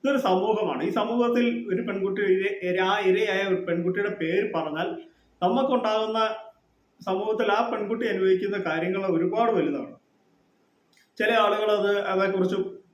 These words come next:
പലതും പറഞ്ഞ് വീഡിയോ ഉണ്ട്, ഇല്ലാത്ത കഥകൾ പ്രചരിപ്പിക്കുക. ആ കുട്ടിക്ക് ജീവിക്കേണ്ടതാണ്, ആ കുട്ടിക്കൊരു, ഏ, ഫാമിലി ഉള്ളതാണ്. അപ്പോൾ ആ കുട്ടിക്ക് ജീവിക്കേണ്ടതല്ലേ?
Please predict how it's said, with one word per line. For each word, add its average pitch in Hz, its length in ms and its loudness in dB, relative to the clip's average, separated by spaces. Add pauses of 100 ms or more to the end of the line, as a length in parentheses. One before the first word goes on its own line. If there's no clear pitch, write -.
പലതും 190 320 0
പറഞ്ഞ് 175 240 0
വീഡിയോ 180 300 2
ഉണ്ട്, 165 120 0
ഇല്ലാത്ത 180 280 0
കഥകൾ 175 360 0
പ്രചരിപ്പിക്കുക. 165 680 0
ആ 220 160 0
കുട്ടിക്ക് 233 300 -4
ജീവിക്കേണ്ടതാണ്, 190 760 -4
ആ 165 140 -4
കുട്ടിക്കൊരു, 175 440 -4 (540)
ഏ, 156 340 -6
ഫാമിലി 170 380 0
ഉള്ളതാണ്. 160 500 0
അപ്പോൾ 190 260 -4
ആ 208 240 0
കുട്ടിക്ക് 233 240 -6
ജീവിക്കേണ്ടതല്ലേ? 190 760 -6